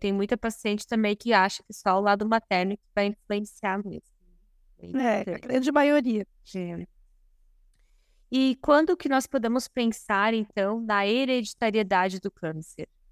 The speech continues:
Speaker 2: Então, a-, existem alguns indícios que fazem a, né, nós médicos a pensar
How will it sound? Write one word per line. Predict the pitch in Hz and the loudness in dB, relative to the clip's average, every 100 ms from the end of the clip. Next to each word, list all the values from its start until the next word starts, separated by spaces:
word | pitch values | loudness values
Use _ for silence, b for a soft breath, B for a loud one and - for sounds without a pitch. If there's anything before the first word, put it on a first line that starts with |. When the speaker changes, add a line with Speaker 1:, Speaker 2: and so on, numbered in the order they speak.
| _ _ _ _ _ _ - _ _ _ | _ _ _ _ _ _ -20 _ _ _
Speaker 2:
Então, | 302 254 - 320 208 | -8 -4 2 4 4
a-, | 220 233 | 0 -2
existem | - 254 233 285 - 311 | -2 0 0 -2 0 2
alguns | 269 233 285 294 | 2 0 -4 0
indícios | 302 269 247 269 - 247 - | -2 -2 -2 -4 -4 -6 -6
que | - 247 240 - _ _ _ | -4 0 0 -2 _ _ _
fazem | 262 226 262 254 233 | 2 4 4 2 -2
a, | 214 226 | -2 -4
né, | 214 208 220 | -2 -2 0
nós | 220 233 262 | 2 2 0
médicos | 226 214 247 233 - 240 | -2 0 0 -4 -10 -4
a | 240 | -4
pensar | - 247 262 - 208 | -2 -4 -4 -2 0